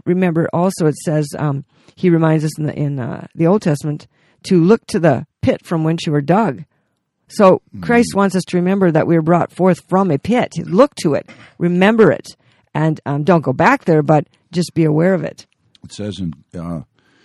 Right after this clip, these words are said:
Speaker 2: Exodus chapter twenty, verse five, "For I, the Lord your God, am a jealous God, visiting the iniquity of the fathers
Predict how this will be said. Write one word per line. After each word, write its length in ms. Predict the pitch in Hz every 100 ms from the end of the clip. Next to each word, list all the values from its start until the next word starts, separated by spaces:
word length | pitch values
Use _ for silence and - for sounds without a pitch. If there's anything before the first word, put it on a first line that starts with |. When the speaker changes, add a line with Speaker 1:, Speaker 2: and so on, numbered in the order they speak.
| _ _ _
Speaker 2:
Exodus 460 | 107 113 - 92 85
chapter 360 | - 98 - 80
twenty, 460 | - 104 113 104
verse 280 | 85 87 82
five, 380 | - 82 90 92
"For 180 | - 82
I, 160 | 87 98
the 100 | 87
Lord 340 | 85 92 98
your 160 | 90 76
God, 520 | 73 80 85 90 87 _ _
am 180 | 76 78
a 40 | 71
jealous 460 | - 87 113 117
God, 440 | - 73 69 80 87 _ _ _ _ _ -
visiting 600 | 98 101 110 - 107 98
the 100 | 85
iniquity 560 | 80 98 - 92 95
of 160 | 82 78
the 120 | 78
fathers 680 | - 92 98 117 85 76